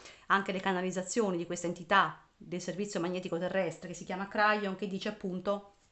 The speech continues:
che i nostri sé multidimensionati, multidimensionali, oltre alla presenza io sono, che comunque è proprio il nostro sé superiore, ma sono anche sparsi in varie dimensioni. Tutte le nostre conoscenze sono anche in quei sé. Ecco perché tante cose le sai fare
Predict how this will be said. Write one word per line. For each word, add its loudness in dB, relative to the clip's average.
che 2
i 6
nostri 6
sé 4
multidimensionati, 4
multidimensionali, 0
oltre 0
alla 0
presenza -4
io -4
sono, 2
che -2
comunque -4
è -2
proprio -4
il -4
nostro -4
sé -8
superiore, -4
ma 2
sono 6
anche 10
sparsi 4
in 4
varie 4
dimensioni. -2
Tutte -2
le 2
nostre 0
conoscenze -4
sono 0
anche 2
in 0
quei -2
sé. -10
Ecco 0
perché 0
tante -2
cose 0
le -2
sai -2
fare 2